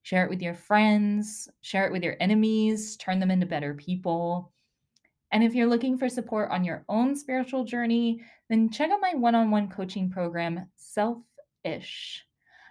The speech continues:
a trauma-informed sacred container for folks who are done being sort of themselves and wanna finally live lives that are completely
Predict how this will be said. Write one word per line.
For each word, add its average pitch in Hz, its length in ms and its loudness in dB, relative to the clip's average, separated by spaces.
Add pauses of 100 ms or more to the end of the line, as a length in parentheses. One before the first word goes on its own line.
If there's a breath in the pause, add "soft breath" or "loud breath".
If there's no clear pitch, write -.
(160 soft breath)
a 196 320 2
trauma-informed 247 880 0
sacred 196 520 -8
container 185 680 -2
for 170 140 -8
folks 175 460 -6
who 190 120 -10
are 175 140 -2
done 190 320 0
being 190 460 0
sort 190 400 -2
of 165 260 0
themselves 151 840 -4 (440 soft breath)
and 214 300 6
wanna 220 240 4
finally 226 480 2
live 214 220 -2
lives 214 420 0
that 190 160 0
are 185 100 0
completely 220 1000 -2